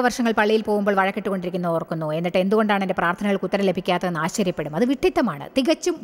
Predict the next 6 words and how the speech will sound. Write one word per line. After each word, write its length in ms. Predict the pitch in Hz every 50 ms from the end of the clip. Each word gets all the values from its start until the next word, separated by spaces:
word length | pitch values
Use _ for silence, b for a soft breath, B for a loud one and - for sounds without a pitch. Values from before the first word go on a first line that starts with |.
| 185 196
മഹാമണ്ടത്തരമാണത്. 1200 | 196 196 226 226 220 196 170 170 180 190 226 247 339 - - 254 202 165 147 131 127 131 - - - - _ _ _ _ - _ _ _ _ _ _ _ _ _ b b b
പക്ഷേ 160 | 277 254 - 320 311
എനിക്കതല്ലാതെ 540 | 359 381 403 320 277 247 240 262 277 302 262
മറ്റൊന്നും 280 | 240 - 254 269 254 233
അറിയില്ലായിരുന്നു. 500 | 208 233 277 262 208 151 139 - - - - - - - - - - - B B B 262
എനിക്കിഷ്ടപ്പെട്ട 460 | 262 311 247 320 302 - 370 359 311